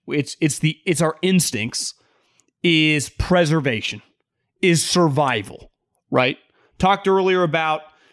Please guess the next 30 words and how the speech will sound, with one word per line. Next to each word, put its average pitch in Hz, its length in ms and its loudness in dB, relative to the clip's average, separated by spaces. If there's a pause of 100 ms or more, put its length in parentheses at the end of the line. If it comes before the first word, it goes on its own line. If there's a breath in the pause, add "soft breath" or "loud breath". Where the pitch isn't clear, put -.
(220 soft breath)
you 160 120 2
know, 160 100 2
why 151 380 0
so 185 220 -2
many 185 200 0
people 170 480 0
are 156 220 2
afraid 170 400 -2
to 165 60 -2
leave 156 300 0
jobs. 151 680 0 (580 soft breath)
No 240 300 2
different 208 360 -2
than 165 140 0
why 160 180 0
so 214 200 -2
many 196 180 0
people, 180 280 -2
the 160 80 0
moment 175 340 0
they 160 120 -2
think 175 220 -4
a 151 40 -2
job 160 340 -2
might 156 220 -4
be 147 80 -4
taken 156 340 -4
away 196 280 2
from 147 280 -4
them, 135 160 -8